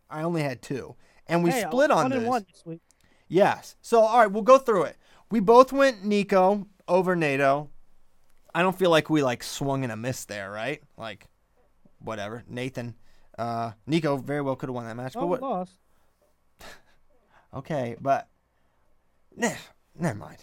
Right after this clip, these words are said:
Speaker 1: I'm not even gonna get
Speaker 2: Just
Speaker 1: going.
Speaker 2: accept the fact that you lost on that.
Speaker 1: You lost on it. But I don't feel
Speaker 2: I
Speaker 1: like
Speaker 2: know. I'm accepting it.
Speaker 1: Okay,
Speaker 2: I'm
Speaker 1: well,
Speaker 2: a-
Speaker 1: I, no, but I, as I don't accept it, I'm saying I, my evaluation, I feel, was fine. It's just, you know, he got, it was a counter takedown. It's not like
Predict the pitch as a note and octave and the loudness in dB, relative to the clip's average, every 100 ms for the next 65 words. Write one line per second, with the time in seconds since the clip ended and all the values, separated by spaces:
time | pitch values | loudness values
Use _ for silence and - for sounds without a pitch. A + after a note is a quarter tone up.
0 | _ - D3+ C3 B2 A#2 A2+ - A4+ - | _ -8 -4 -4 -6 -10 -12 -10 -10 -6
1 | F4 - A#3+ C4 B3 G#3 G3 B3+ A#3+ - | -6 -6 -8 -8 -6 -8 -8 -8 -10 -12
2 | C3+ B2+ D#3 B3+ G#4 E4+ G3+ C#3 - E3 | -18 -12 2 4 6 6 6 4 2 2
3 | C#3 A2+ - - _ _ _ _ - C#4 | 2 -2 -10 -20 _ _ _ _ 2 6
4 | F4 F#4 E4 C#4+ D4+ A4 B4+ A#3 F3+ B3+ | 6 6 4 4 4 4 4 4 2 2
5 | F#4+ C4+ G3+ D#4+ G4 - F#3 D3 D3+ A3 | 2 0 -2 -2 0 -2 -6 -2 2 4
6 | A#3 A3+ C4+ C#4 C#4 - A3+ C#4 G3 G#3+ | 4 0 6 8 8 6 2 2 2 0
7 | G3 F#3 G#3+ G3+ - - F#3+ F#3 - - | 4 6 4 0 -2 -4 -4 -4 -10 -20
8 | - - - - F#3+ F3+ F#3+ E3+ A#3 A3+ | -18 -18 -16 -4 -2 2 2 4 2 2
9 | - A3+ A3+ G3 F3 E3 G3+ F3+ - D3+ | 0 4 4 4 -2 0 -2 -2 -8 -6
10 | G3 G3+ F#3+ E3+ G#3+ F#3+ E3+ F3+ F3 C3+ | 0 4 4 6 6 6 4 4 0 -4
11 | C3+ E3+ D#3 C#3+ C3+ C3 B2 B2+ - C3+ | -4 -2 0 2 0 -2 -6 -8 -8 -8
12 | A#2 F#2 - - - B2+ B2+ A#2 - - | -8 -10 -14 -14 -10 -8 -8 -10 -16 -20
13 | - - B2+ A#2 A2+ B2 - C#3+ C#3 C3 | -18 -14 -12 -12 -8 -8 -8 -10 -10 -6
14 | D#3 D3 C3 C3+ B2 G#2 A#2 - D#3+ D#3 | -4 -4 -4 -6 -6 -10 -10 -6 -2 -4